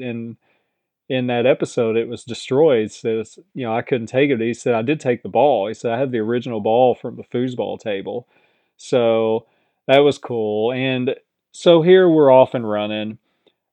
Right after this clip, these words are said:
They have a very cool, they run the theme song in and do all that. And one thing I wanna talk about with the theme song, before I forget that, they talked about just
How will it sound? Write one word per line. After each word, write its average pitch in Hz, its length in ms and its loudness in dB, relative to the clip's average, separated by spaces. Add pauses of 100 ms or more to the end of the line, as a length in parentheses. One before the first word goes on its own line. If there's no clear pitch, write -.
(100)
They 123 100 -2
have 123 460 2 (320)
a 139 80 -6
very 147 360 6
cool, 151 240 2
they 131 100 2
run 139 300 2
the 127 80 -2
theme 151 280 0
song 135 460 0
in 131 640 -4 (220)
and 120 160 -6
do 127 140 2
all 120 240 4
that. 110 520 2 (420)
And 143 120 -2
one 269 120 0
thing 359 160 -2
I 277 40 2
wanna 151 180 2
talk 160 200 2
about 135 200 2
with 113 80 -2
the 113 100 -4
theme 151 380 -4
song, 107 640 -6
before 120 240 -4
I - 20 -16
forget 127 280 -6
that, 117 340 -2
they 123 100 -4
talked 139 320 -2
about 113 480 -2
just - 400 -14